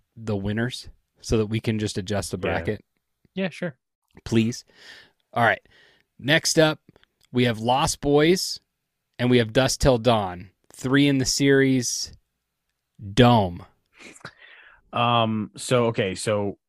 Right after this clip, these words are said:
Speaker 2: Lost Boys was a, um, <sighs> look, it was a vampire movie. Everybody knows that, right? And Corey Feldman had to pretty much carry this third installment.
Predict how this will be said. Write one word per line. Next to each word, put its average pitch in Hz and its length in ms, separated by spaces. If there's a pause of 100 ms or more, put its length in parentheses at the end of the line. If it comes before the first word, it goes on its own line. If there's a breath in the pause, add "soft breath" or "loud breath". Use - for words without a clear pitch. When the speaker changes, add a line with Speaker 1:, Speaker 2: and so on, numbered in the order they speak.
Speaker 2:
Lost 113 420
Boys 113 480
was 104 560 (100)
a, 95 440 (420)
um, 90 540 (600)
<sighs> - 760
look, 101 380
it 110 120
was 117 140
a 113 60
vampire 117 460
movie. 107 400
Everybody 98 280
knows 95 240
that, 92 280 (160)
right? 95 380
And 95 260
Corey 104 260
Feldman 98 680 (500 soft breath)
had 107 500
to 101 280
pretty 113 260
much 104 300
carry 101 520
this 90 220
third 98 220
installment. 98 600